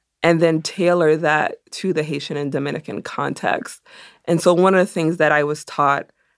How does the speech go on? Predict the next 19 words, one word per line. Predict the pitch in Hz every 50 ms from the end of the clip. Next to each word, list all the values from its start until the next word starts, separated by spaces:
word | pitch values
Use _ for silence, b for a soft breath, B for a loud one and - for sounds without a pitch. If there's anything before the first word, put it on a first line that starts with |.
| _
from | _ - - 180 156
the | 147 143 143 -
onset | 147 160 170 170 165 - - 156 151 139 135 - _
was | - 156 151 143 147
that | 147 151 147 147 147 143 143 - _ _ _ _ _ _ _ _ _ _
you | 196 185 190
can't | 185 - - 262 214 - - -
even | - 185 175 143 143 151
talk | 147 - - 135 147 - -
about | 143 147 147 143 - -
reconciliation | 147 143 143 - 180 143 139 - 147 147 147 143 139 139 139 - - - - 180 180 175 175 - - - _ _ _ b b b b b b b b b _
until | - 165 160 151 156 - - - - 170 160 156 151 147 147 143 143 139 139 151 156 _ _ _ _ _ _ _ _ _ _ _ _
you | 180 185 180 190
have | 196 151 143 143
a | 151
shared | - - - 131 139 139 135
understanding | 135 - - 127 - - - - - - - - -
of | 101 -
history. | - - 92 - - - - - - - -